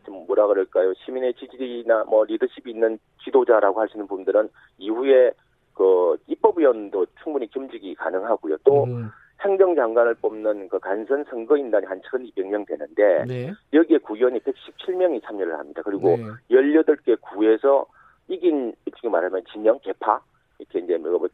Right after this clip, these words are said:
Speaker 1: 친중파와 뭐 민주파가 있다고 한다면
Speaker 2: 네.
Speaker 1: 거기에서 구의원 선거에서 사백오십 명, 어, 사백오십이 명을 뽑는데 그 구별로 이긴 개파가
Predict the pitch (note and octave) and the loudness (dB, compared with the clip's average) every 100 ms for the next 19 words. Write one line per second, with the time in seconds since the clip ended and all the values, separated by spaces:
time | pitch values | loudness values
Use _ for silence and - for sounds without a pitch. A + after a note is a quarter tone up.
0 | G#2+ A#2 A2+ B2+ B2 C3 A#2 G#2+ G2 E2+ | -8 -10 -6 -6 -2 2 6 6 4 0
1 | F2 E2 C#2 A2+ C3 B2+ A2 E2 - G2 | -2 -4 -4 -6 -8 -6 -2 -2 0 -2
2 | F2+ D2 A#2+ A#2 G2+ F#2+ G#2+ E2 C3 A#2+ | -2 -4 -4 -2 0 -2 -4 -4 -4 -4
3 | C#3+ A#3 - C3 B2+ A#2 G2+ G#2+ G2 - | -6 -10 -6 -6 -2 -2 2 2 2 -2
4 | - B2 C#3+ C3+ A#2+ A2 G2+ G#2 F#2+ - | -10 0 0 0 -2 0 0 0 -2 -2
5 | A2 C3+ A2 - A2+ A2 A2 G#2 - _ | -2 0 0 -4 -4 -2 -2 -8 -12 _
6 | - - A#2 C3+ A2 - F2+ F#2+ A2+ A#2+ | -14 -8 -2 2 2 0 -10 0 4 4
7 | F#2+ F#2 E2 D#2+ F#2 - - A#2+ A#2 C#3+ | 2 -4 -4 0 0 0 -2 -2 2 2
8 | D3+ D#3+ D3+ - - - _ E3+ F#3 F#3 | 6 4 2 -6 -20 -20 _ -10 -8 -4
9 | F3 D#3 G2+ - A#2 A2 B2 A#2+ | -2 0 0 -2 -2 0 2 0